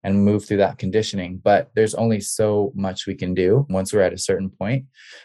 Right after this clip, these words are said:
But if kids are raised with the awareness of their design, raised with the awareness of how they make decisions properly, then they never have to take on as much of the conditioning that we had to. So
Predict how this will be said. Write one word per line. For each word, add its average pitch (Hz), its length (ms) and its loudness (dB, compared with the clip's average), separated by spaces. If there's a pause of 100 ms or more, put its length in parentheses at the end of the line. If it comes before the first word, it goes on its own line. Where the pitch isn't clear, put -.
(120)
But 113 120 6
if 107 280 0
kids 147 460 4
are 110 220 2
raised 104 540 0
with 101 140 -6
the 101 80 -2
awareness 110 500 0
of 95 120 -6
their 92 140 -2
design, 90 540 -6 (320)
raised 113 420 6
with 107 100 -4
the 104 80 0
awareness 104 440 2
of 95 140 -2
how 98 200 0
they 110 220 2
make 104 220 0
decisions 90 480 -6
properly, 98 640 0 (380)
then 117 120 6
they 127 200 8
never 123 420 4
have 104 240 0
to - 80 -14
take 101 320 -2
on 107 400 4
as 95 180 -6
much 98 220 -6
of 92 80 -8
the 98 80 -4
conditioning 101 680 0
that 92 160 0
we 95 220 -6
had 98 220 -4
to. - 240 -12 (420)
So 104 520 4